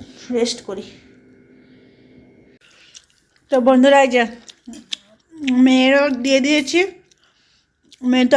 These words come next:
এতটা খেতে পারবে না, এক প্লেট অনেকটাই থাকে, তো আমিও একটু খাচ্ছি। কিন্তু এত সন্ধেবেলা আমার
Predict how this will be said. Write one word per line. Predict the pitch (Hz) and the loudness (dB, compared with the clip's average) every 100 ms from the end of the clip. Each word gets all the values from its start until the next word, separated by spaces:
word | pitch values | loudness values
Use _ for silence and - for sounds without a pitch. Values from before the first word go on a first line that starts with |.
| 254 | 2
এতটা | 262 285 | 0 -2
খেতে | 277 226 254 | -4 -2 0
পারবে | 294 349 | 2 2
না, | 302 | 0
এক | 233 | -2
প্লেট | 240 254 277 | -2 0 0
অনেকটাই | 233 240 269 269 | 0 -2 -2 -2
থাকে, | 233 214 185 - _ _ _ _ _ _ _ _ _ - - | -4 -8 -12 -16 _ _ _ _ _ _ _ _ _ -20 -2
তো | 247 | 0
আমিও | 214 247 254 | 2 2 0
একটু | 247 247 - | -2 -10 -6
খাচ্ছি। | 214 - - 214 - _ _ _ _ - _ _ - - - | -8 -8 -14 -14 -16 _ _ _ _ -20 _ _ -20 -20 -4
কিন্তু | 262 269 | 0 2
এত | 247 277 | 0 -2
সন্ধেবেলা | 269 269 277 285 | 0 2 2 2
আমার | 277 | 2